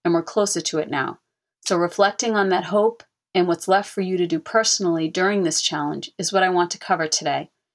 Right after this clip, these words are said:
how you want to feel when we're cleared to go back to our lives.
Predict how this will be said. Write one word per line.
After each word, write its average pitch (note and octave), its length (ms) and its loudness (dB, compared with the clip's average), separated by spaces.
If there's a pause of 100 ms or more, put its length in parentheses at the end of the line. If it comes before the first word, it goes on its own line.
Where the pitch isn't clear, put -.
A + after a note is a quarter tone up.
(160)
how F#3+ 160 2
you G#3 180 0
want G3 200 2
to G3 60 -8
feel D#3 540 -2 (220)
when F3 160 4
we're F3 80 2
cleared D#3+ 480 2
to - 100 -4
go D#3 140 0
back D3 240 0
to E3 100 -4
our D3 120 4
lives. C#3 500 -2